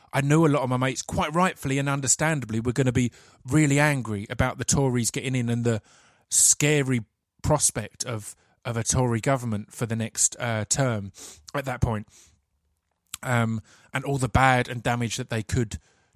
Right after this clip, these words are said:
could do. But I, <sighs> so I, I would understand their anger, but I, I knew I was gonna end up arguing, uh, with them and not, not empathising or not agreeing, 'cause my feeling is you should have been angry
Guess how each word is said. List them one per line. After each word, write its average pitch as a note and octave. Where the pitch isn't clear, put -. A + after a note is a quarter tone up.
could C#3
do. B2+
But D3
I, C3
<sighs> -
so D#3+
I, D3
I D3+
would C#3+
understand D3
their A#2
anger, A2+
but -
I, C#3
I C3+
knew C#3+
I C#3+
was C3
gonna C3
end B2+
up B2
arguing, B2
uh, A#2+
with G#2+
them A2+
and A2+
not, A#2+
not B2+
empathising B2
or A#2+
not B2
agreeing, A#2+
'cause A2+
my B2
feeling A#2+
is A#2
you B2
should -
have A#2+
been A#2+
angry A2+